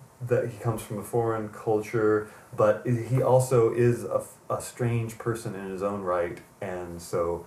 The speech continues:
the, those two combined to, uh, make it a special occasion.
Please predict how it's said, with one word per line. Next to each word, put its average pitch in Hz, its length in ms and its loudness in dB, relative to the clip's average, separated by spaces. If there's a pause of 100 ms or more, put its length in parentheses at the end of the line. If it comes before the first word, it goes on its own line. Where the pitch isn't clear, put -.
(240)
the, 98 200 2
those 113 240 0
two - 180 0
combined 98 760 0 (320)
to, 87 540 -6
uh, 82 340 -6 (160)
make 92 240 -10
it - 160 -8
a - 40 -14
special 85 640 -4
occasion. 85 600 -8